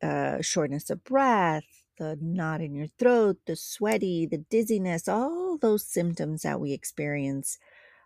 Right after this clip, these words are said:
are just the symptoms. There's so many other things that we go through, and that needs to be addressed. It's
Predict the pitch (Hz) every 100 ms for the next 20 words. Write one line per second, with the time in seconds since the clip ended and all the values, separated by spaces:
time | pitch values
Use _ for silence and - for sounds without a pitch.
0 | - - 170 147 - 180 202 - - 226
1 | - 175 190 - - 165 170 - - -
2 | 175 170 185 196 - 151 160 160 156 135
3 | 139 139 - 131 - - 156 147 170 269
4 | - - - _ - - - _ 175 180
5 | 170 170 175 - 156 - - 160 175 170
6 | 247 302 - - - - _ _ _ _
7 | _ - 226 214